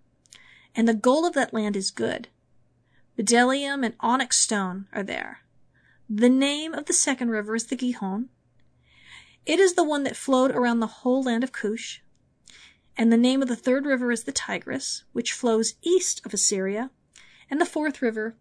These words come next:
is the Euphrates. So, Moses is telling this story to the children of Israel in the middle of the wilderness in modern-day Saudi Arabia.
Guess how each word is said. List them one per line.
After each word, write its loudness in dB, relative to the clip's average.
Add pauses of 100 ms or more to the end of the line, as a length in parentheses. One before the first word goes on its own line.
(140)
is -2
the -2
Euphrates. -8 (1040)
So, -2 (920)
Moses 6
is 2
telling -4
this -2
story 0
to -4
the -6
children -6
of -8
Israel -6 (760)
in 6
the 10
middle 6
of 2
the 2
wilderness 2
in 2
modern-day 2
Saudi -2
Arabia. -4